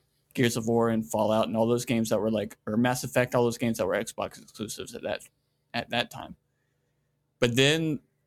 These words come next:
we got the Sony that we kinda have now, which is like, "All right, we're not gonna take being on, being number one for granted anymore." And that's when they came out with Uncharted one. And they ended up by the end, literally by the very end of that cycle,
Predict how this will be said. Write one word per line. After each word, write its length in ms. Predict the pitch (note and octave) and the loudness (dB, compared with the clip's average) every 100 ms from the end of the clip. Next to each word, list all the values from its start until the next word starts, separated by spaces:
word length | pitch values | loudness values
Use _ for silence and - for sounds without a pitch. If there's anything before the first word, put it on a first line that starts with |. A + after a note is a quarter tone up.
| - | -2
we 120 | B2+ B2+ | 2 4
got 220 | B2+ B2+ | 4 2
the 60 | |
Sony 320 | C3+ C#3 C#3 C3 | 0 2 4 4
that 160 | A#2+ | 2
we 120 | C3+ | 2
kinda 260 | C3+ D3 C#3 | 2 2 2
have 240 | B2 A#2+ A#2 | 2 2 2
now, 420 | A#2 A#2 A2 C#3+ | 2 2 0 -2
which 200 | C3 A#2+ | -4 -2
is 120 | A#2+ | -2
like, 180 | B2 A2+ | 0 2
"All 60 | A#2 | 2
right, 80 | G#2+ | 2
we're 120 | A#2 | 2
not 120 | A2+ | 0
gonna 200 | A2+ A2 | 0 -2
take 280 | A2 A2+ - _ _ _ _ _ _ _ _ _ _ _ _ _ _ _ _ - | -4 -6 -6 _ _ _ _ _ _ _ _ _ _ _ _ _ _ _ _ 0
being 280 | C#3 A#2+ A#2 | 4 4 4
on, 280 | G#2+ G2 | 2 0
being 240 | A2+ B2 A#2+ | 2 2 4
number 220 | A2+ G#2+ | 2 0
one 180 | G#2+ G#2+ | 0 -2
for 160 | - | -4
granted 380 | G#2 G#2+ A2 F#2+ | -2 0 0 0
anymore." 460 | E2 C2 B1+ C2+ - | -4 -8 -10 -12 -10
And 120 | - | -2
that's 180 | A2+ - | -2 -2
when 120 | A2 | -2
they 200 | A2 G#2 | -2 -2
came 200 | - A#2 | -6 -6
out 80 | F2+ | -6
with 60 | - | -4
Uncharted 460 | G#2+ A2+ A2 G2 - | -4 -2 0 -2 -6
one. 360 | E2+ G2 E3+ A#3 _ _ _ _ _ _ _ - | -10 -4 -4 -4 _ _ _ _ _ _ _ 0
And 240 | A2+ A2 | 2 4
they 120 | A2 | 4
ended 220 | B2+ D#3 C#3 | 4 4 4
up 180 | B2+ | 2
by 160 | C#3 B2 | 2 2
the 180 | A#2+ - | 2 0
end, 420 | C#3 E3 D#3+ - B2+ | 2 2 2 -2 2
literally 360 | D3 G3+ F3 | 4 4 4
by 140 | C#3 C3+ | 4 4
the 100 | A#2+ | 4
very 340 | B2 C#3 C3 | 4 4 4
end 140 | B2+ B2 | 4 4
of 100 | A2+ | 4
that 220 | A2 - | 2 0
cycle, 580 | - A2+ A2+ D2+ G2 | 2 2 2 -2 -6